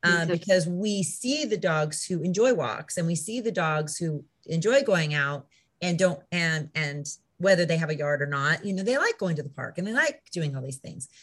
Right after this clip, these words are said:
Speaker 2: But if you have a yard and you have a space where they don't have to be out in public, and there's no reason for the human to go through all the embarrassment that you go
Speaker 1: Yeah.
Speaker 2: through and all the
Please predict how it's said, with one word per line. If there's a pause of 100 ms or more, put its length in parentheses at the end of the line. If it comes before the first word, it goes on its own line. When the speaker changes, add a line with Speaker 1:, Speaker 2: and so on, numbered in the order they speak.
(240)
Speaker 2:
But
if
you
have
a
yard
and
you
have
a
space
where
they
don't
have
to
be
out
in
public, (600)
and
there's
no
reason
for
the
human (300)
to
go
through
all
the
embarrassment
that
you
go
Speaker 1:
Yeah.
Speaker 2:
through
and
all
the